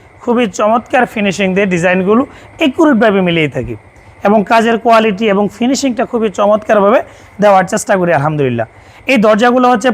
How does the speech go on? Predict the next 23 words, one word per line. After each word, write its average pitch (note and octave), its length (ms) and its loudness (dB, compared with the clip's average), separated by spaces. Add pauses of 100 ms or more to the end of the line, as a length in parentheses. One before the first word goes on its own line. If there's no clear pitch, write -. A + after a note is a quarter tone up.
পাঁচ F#3 220 0
ফিট G3 200 -2
by F#3+ 120 2 (100)
সাত F3+ 220 0
ফিট, A3+ 140 -2 (480)
আর - 80 2 (260)
ওইটা D4 280 2
হচ্ছে C4 240 -2 (680)
প্রায় A3 340 4 (360)
সাড়ে G#3+ 300 2
তিন C4 200 0
ফিট A#3+ 140 -2 (100)
by C4+ 100 2 (280)
আট B3 160 0
ফিটের F#3 280 0
মতো। B2 180 -4 (300)
খুবই F4 200 2 (120)
বড় G#3 140 4 (100)
বড় A#3 140 4 (120)
দরজা, A3 320 0
এগুলো F#3 200 0
হচ্ছে F#3+ 220 -2
ইউরোপিয়ান A3 440 0